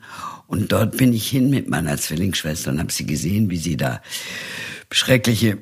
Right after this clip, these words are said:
so in, in so einer Runde saß und irgendwie so Art Topfschlagen machen musste. Also es war so grauenvoll. Und da haben wir gesagt, sie muss jetzt nach Hause. Und da wurde diese Pflegerin gesucht, da war mein Bruder sehr,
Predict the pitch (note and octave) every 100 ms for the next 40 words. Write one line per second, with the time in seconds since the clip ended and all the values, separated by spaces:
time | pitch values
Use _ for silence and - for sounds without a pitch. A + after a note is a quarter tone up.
0 | - F2 F#2 F#2 - F2+ E2+ D2 - D2+
1 | D2 E2 E2 D#2+ A#2 A2+ F#2+ D2+ G1+ G#1
2 | B1+ - A#1+ - G1+ B1+ A#1 C2 - -
3 | G#1+ - _ - - - - G1+ G1+ G1+
4 | G#1 A1 G1+ G#1 A#1 A1 - G#1+ B1 D#2+
5 | F#2 - G#2 F#2 B2+ - - C3+ A2+ G#2
6 | - F#2+ - - - - - - _ -
7 | C2+ A#1+ A#1 A#1+ A1 - A#1 A1 A1 -
8 | - - - - G1+ - - - - -
9 | _ _ - A1 A#1 G#1+ G1+ G#1 G#1+ G1+
10 | G#1 - - - G2 - A2+ G2 - A#2+
11 | C3+ - - G1+ G1+ G1+ G1+ G1+ A1+ B1+
12 | B1 - - - - - - - - G#2+
13 | A2 G#2+ G2